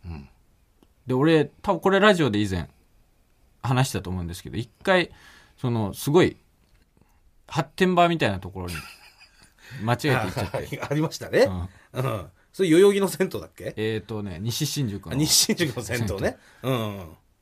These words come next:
Speaker 1: うん。
Speaker 2: その時のことが、
Speaker 1: うん。うん。
Speaker 2: パッてよぎって、そそくさと出ようとしたら、
Speaker 1: うん。
Speaker 2: 「あの、すいません」って声かけられて。「あの、あ、空気階段の水川かたまりさんですよね」
Speaker 1: あら。
Speaker 2: 言われて。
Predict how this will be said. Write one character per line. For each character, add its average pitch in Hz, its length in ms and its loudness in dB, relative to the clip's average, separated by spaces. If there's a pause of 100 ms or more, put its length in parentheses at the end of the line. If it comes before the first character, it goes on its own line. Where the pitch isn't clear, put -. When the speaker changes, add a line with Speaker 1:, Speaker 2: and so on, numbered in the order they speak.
(300)
Speaker 1:
う - 20 0
ん。 131 40 -2
Speaker 2:
そ 196 160 4
の 202 100 6
時 127 580 2
の 120 100 4
こ 110 120 6
と 113 100 4
が、 90 340 0
Speaker 1:
う 110 60 2
ん。 - 20 6
う - 20 8
ん。 87 240 2 (300)
Speaker 2:
パ - 120 0
ッ - 20 2
て - 180 0
よ 113 140 4
ぎ 110 120 -2
っ - 20 -8
て、 - 320 -10 (400)
そ - 180 2
そ 160 140 4
く - 40 -8
さ 113 140 0
と 101 120 -4
出 107 100 0
よ 127 80 4
う 135 40 0
と 139 120 2
し - 80 -2
た 123 100 2
ら、 87 240 -2
Speaker 1:
う 104 80 4
ん。 90 340 2 (280)
Speaker 2:
「あ 123 80 4
の、 139 80 6
す - 100 0
い - 20 4
ま 156 100 6
せ 165 120 6
ん」 117 40 4
っ - 20 -4
て 90 80 -6
声 95 200 -6
か 90 140 -8
け 82 80 -10
ら 78 60 -12
れ 76 80 -16
て。 - 100 -20 (460)
「あ 123 80 0
の、 110 200 0 (280)
あ、 120 180 0
空 - 180 -6
気 131 80 2
階 143 80 8
段 107 160 4
の 92 140 -4 (300)
水 110 160 -2
川 95 120 -4
か 98 120 -4
た 95 80 0
ま 98 100 2
り 92 60 -2
さ 95 120 0
ん 92 60 2
で 90 80 0
す 92 120 -6
よ 80 80 -10
ね」 69 100 -16
Speaker 1:
あ 143 40 4
ら。 - 40 4
Speaker 2:
言 151 140 6
わ 85 40 -6
れ 71 60 -12
て。 - 120 -20